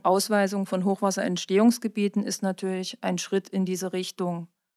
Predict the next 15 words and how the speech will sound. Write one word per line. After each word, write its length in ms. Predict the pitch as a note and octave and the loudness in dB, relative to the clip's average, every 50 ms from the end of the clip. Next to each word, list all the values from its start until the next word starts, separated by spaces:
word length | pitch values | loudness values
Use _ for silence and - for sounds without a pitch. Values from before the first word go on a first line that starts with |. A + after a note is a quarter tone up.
| _ _ _ _ _ _ _ _ _ _ _ _ _ _ _ | _ _ _ _ _ _ _ _ _ _ _ _ _ _ _
Ein 180 | G3 F#3+ F#3 F3+ | 4 4 6 8
weiteres 400 | F3+ F3+ G#3+ A#3 G#3+ G#3+ G#3 - | 6 6 6 6 6 4 2 4
Beispiel 460 | - G3 G3+ G3+ - - A3 G3 F#3 | 4 4 4 4 2 2 0 2 4
wäre 160 | F#3+ F#3 F#3 | 4 4 4
der 240 | F#3+ F#3 F#3 F#3 F3+ | 4 4 4 2 0
Bau 260 | F3+ - F#3 F3+ F#3+ | 2 2 4 4 4
von 220 | - G3+ F#3+ F3+ - | 4 2 2 2 2
Poldern 420 | - F#3+ G3 A#3+ C4 C#4+ C4+ B3+ | 2 4 4 6 6 6 6 6
an 180 | - - A#3 A3+ | 6 6 4 4
der 140 | A#3+ - | 4 4
Elbe. 440 | - G#3+ A3 A#3 A#3 A3+ A#3+ A#3+ A3 A3 - _ - | 4 4 4 2 2 2 0 0 0 -4 -8 _ 6
Im 100 | G#3+ G3 | 6 6
Bereich 400 | G3+ F#3 F#3 F3+ F3+ F3 - - | 8 6 4 4 4 2 2 4
Aussig 540 | F#3+ G#3 A#3 A#3+ - B3+ B3 A#3 A#3+ - G3+ | 6 6 6 4 4 2 2 2 0 0 2
werden 500 | G3+ G3+ G3+ G3 G3 F#3+ F#3 F#3+ F3 | 2 2 4 2 2 0 0 -2 -4